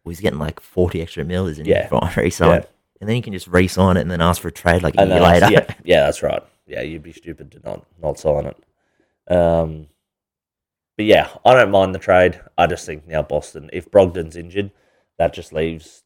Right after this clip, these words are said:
Speaker 2: Derek White and, uh, Peyton Pritchard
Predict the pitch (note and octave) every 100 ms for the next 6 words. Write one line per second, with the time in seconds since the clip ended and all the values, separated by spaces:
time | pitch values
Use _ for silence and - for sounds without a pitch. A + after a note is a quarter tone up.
0 | _ - D#2+ D#2+ D#2 D#2 D2 - E2 D#2+
1 | E2 D#2+ D#2 _ _ _ _ _ _ _
2 | _ _ - D#2 D2+ E2+ - D#2 E2+ -
3 | F#2